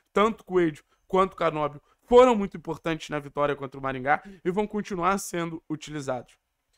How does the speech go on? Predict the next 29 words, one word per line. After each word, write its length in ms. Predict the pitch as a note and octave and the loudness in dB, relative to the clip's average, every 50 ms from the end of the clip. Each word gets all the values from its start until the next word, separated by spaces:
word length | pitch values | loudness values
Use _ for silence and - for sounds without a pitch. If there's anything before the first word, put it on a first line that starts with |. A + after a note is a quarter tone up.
| _ _ _ _ | _ _ _ _
Talvez 380 | - F#3 E3+ D#3 F3 A3 A3 - | 2 4 4 4 2 -2 -2 -4
pra 160 | - G3 F3 | -6 -6 -6
comissão 360 | - F#3+ F3 E3 - - D#3+ | -4 -6 -8 -6 -4 -4 -4
técnica 500 | C#3+ - E3 D#3 D3 - - - - C#3 | -2 2 2 2 2 0 -2 -4 -4 -4
faça 260 | - - - - - D3+ | -2 -2 -2 -2 -4 -6
mais 160 | D3 D3 - | -6 -6 -6
sentido 400 | - C#3+ C#3+ - - D3+ C3+ C3 | -8 -10 -10 -10 -10 -10 -10 -10
ter 140 | - D#3+ D3+ | -10 -10 -6
dois 260 | C#3 D#3 D3 C3 C3 | -6 -6 -6 -6 -8
meias 340 | B2+ C#3 D3+ D3+ D3 C#3 C3+ | -6 -4 -4 -2 -4 -4 -6
e 100 | - - | -8 -10
um 120 | C#3 C#3 | -12 -12
ponta 300 | C3+ - D3 D3+ C#3+ C#3 | -8 -6 -6 -4 -4 -6
nesse 200 | C3 C3+ - - | -8 -8 -10 -10
momento, 460 | C#3 C3 C3 D3 F3 F#3 F3 - _ _ _ _ _ _ _ _ _ _ _ _ _ _ _ _ _ - | -10 -8 -6 -4 -2 -2 -4 -6 _ _ _ _ _ _ _ _ _ _ _ _ _ _ _ _ _ 0
mas 160 | E3+ F3 D#3 | 0 2 2
vai 140 | G3+ G#3 G#3 | 2 2 2
chegar 220 | - A3 F3+ F#3 | 2 0 0 0
algum 180 | F#3 F3+ F3 F3+ | 0 -2 -2 -2
momento 320 | F3 E3 D#3+ E3 E3+ - | -2 0 0 -2 -2 -4
que 60 | - | -6
a 60 | E3 | -6
gente 160 | D3 E3 E3 - | -6 -8 -6 -4
vai 100 | E3+ E3 | -6 -6
precisar 400 | - - - - - D#3+ D#3 D#3+ | -6 -8 -14 -6 -2 -2 -2 -2
ter 120 | - D3+ | -2 -6
esses 240 | C#3+ - C#3 C3+ C3+ | -10 -10 -14 -14 -12
dois 180 | C#3+ C#3 - | -10 -12 -12
pontas. 440 | - - - - - - _ - _ | -12 -14 -14 -14 -14 -16 _ -20 _